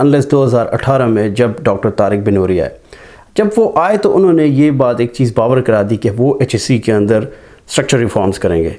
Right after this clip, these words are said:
इस तरह चीज़ नहीं सकता, आप रेवड़ियों की तरह या इस तरह scholarship नहीं बांट सकते।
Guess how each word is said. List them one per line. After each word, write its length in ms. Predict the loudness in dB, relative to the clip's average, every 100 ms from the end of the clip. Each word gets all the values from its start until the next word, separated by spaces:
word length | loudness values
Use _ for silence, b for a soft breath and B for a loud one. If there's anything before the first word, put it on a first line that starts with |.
| -4
इस 140 | -2
तरह 160 | 0 0
चीज़ 280 | 2 0 2
नहीं 120 | 0
सकता, 320 | 0 -2 0
आप 140 | 0 0
रेवड़ियों 340 | 2 2 2
की 100 | 2
तरह 260 | 0 0 2
या 140 | 0
इस 120 | 0
तरह 120 | -2
scholarship 580 | -4 -2 -2 0 -2 -2
नहीं 100 | 0
बांट 240 | 0 -4 -6
सकते। 360 | -12 -12 -14